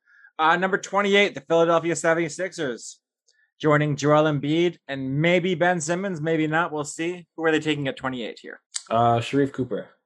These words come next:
Speaker 2: uh, six one, um, point guard from Auburn. Uh, he only played in a handful of games. He played twelve games, I think, and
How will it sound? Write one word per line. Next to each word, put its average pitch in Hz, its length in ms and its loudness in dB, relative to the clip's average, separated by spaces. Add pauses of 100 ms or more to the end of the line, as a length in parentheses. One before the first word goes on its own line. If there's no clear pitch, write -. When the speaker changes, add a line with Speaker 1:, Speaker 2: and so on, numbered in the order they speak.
(140)
Speaker 2:
uh, 98 220 -12
six - 300 -10
one, 110 340 -2 (720)
um, 87 500 -14 (640)
point 107 220 -6
guard 98 260 0
from 92 160 -10
Auburn. 104 580 0 (1400)
Uh, 117 400 6 (220)
he 135 60 0
only 147 140 4
played 139 320 6
in 123 100 4
a 120 60 4
handful 123 340 4
of 113 80 2
games. 123 580 2
He - 60 -16
played 117 260 0
twelve 123 520 2
games, 131 460 -4
I 123 60 -2
think, 131 400 -6
and 101 680 -10